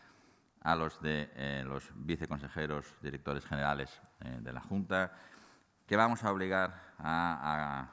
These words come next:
a acomodarse en su contratación a la Ley de Contratos Públicos del Estado, que vamos a obligar también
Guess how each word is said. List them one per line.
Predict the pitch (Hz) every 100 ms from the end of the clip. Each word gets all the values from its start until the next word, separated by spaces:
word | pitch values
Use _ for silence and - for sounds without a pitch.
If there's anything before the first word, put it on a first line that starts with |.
| -
a |
acomodarse | 76 80 76 80 80 80 73
en | 87
su | 90 90
contratación | 82 80 76 87 82
a |
la | 73
Ley | 78
de | 76
Contratos | 69 69 67 69
Públicos | - 69 64 64 - -
del | - 62
Estado, | - 87 87 85 - - - - -
que | -
vamos | 95 110 113 98 -
a | - 85
obligar | 87 82 82 82
también | 78 80 80 76